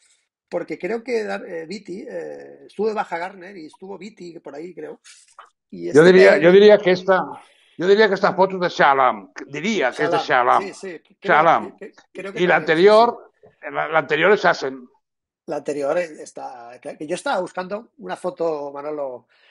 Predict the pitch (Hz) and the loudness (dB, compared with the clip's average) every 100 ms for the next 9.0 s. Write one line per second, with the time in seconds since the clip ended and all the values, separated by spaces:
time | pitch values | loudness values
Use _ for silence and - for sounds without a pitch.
0 | _ _ - 156 156 165 156 - 196 180 | _ _ -18 -14 -10 -8 -10 -10 -10 -8
1 | 180 180 156 143 135 120 117 _ _ _ | -8 -12 -14 -18 -20 -20 _ _ _ _
2 | _ - 170 156 143 143 294 180 185 208 | _ -14 -14 -14 -20 -20 -16 -14 -12 -8
3 | 196 175 175 151 143 - 170 180 175 160 | -8 -8 -10 -10 -14 -14 -12 -10 -10 -10
4 | 156 262 - - - 180 175 160 220 160 | -12 -14 -16 -14 -8 -6 -4 -8 -12 -16
5 | 170 - 180 170 156 147 139 _ _ _ | -16 -14 -14 -12 -12 -12 -16 _ _ _
6 | _ _ _ - 170 156 151 165 190 208 | _ _ _ -20 -14 -14 -12 -10 -8 -8
7 | 185 - 151 151 151 151 151 135 147 143 | -10 -14 -12 -10 -10 -12 -12 -12 -12 -14
8 | 123 135 127 117 220 - 131 127 123 | -18 -20 -20 -20 -20 -18 -18 -20 -20